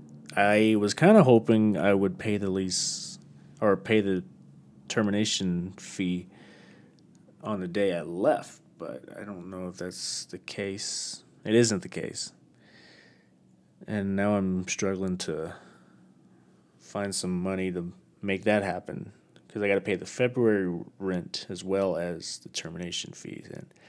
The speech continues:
I was really counting on the, the other way, but yeah.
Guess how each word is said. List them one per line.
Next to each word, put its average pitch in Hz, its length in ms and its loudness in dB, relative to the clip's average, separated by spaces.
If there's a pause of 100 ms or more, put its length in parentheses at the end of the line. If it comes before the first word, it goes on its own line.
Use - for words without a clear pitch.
(420)
I - 60 -20
was 110 80 -8
really 104 180 2
counting 92 400 -2
on 90 400 -2 (1300)
the, 104 400 -2
the 90 400 -4
other 95 260 -6
way, 90 260 -4 (600)
but 87 320 -12 (640)
yeah. 92 440 -12